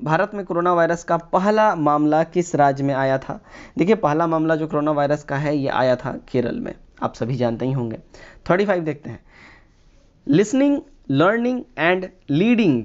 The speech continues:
किसने लिखी है? देखिए, ये जो लिखा है, ये लिखा है वेंकैया नायडू ने। सी हमारा करेक्ट हो जाएगा। थर्टी सिक्स, भारत का सबसे पूर्वी राज्य कौन सा है?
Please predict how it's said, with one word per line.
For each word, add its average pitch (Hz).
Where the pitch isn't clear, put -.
किसने 160
लिखी 151
है? 135
देखिए, 156
ये 135
जो 160
लिखा 139
है, 208
ये 147
लिखा 156
है 147
वेंकैया 127
नायडू 117
ने। -
सी 175
हमारा 123
करेक्ट -
हो -
जाएगा। -
थर्टी 165
सिक्स, -
भारत 151
का -
सबसे 175
पूर्वी 165
राज्य 135
कौन 117
सा 110
है? 156